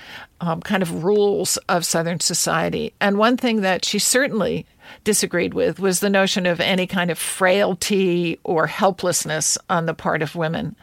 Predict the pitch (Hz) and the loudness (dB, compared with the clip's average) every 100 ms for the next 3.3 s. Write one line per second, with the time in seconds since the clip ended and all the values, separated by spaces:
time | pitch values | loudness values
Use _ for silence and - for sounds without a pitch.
0 | - - - - - - - 180 175 - | -20 -16 -14 -14 -16 -12 0 2 2 0
1 | - 185 175 170 170 - - - - - | 0 2 2 2 0 -4 -16 -20 -18 -2
2 | 175 170 185 175 - - 180 175 196 175 | -2 2 4 4 0 -2 -2 0 -4 2
3 | 170 175 | 2 2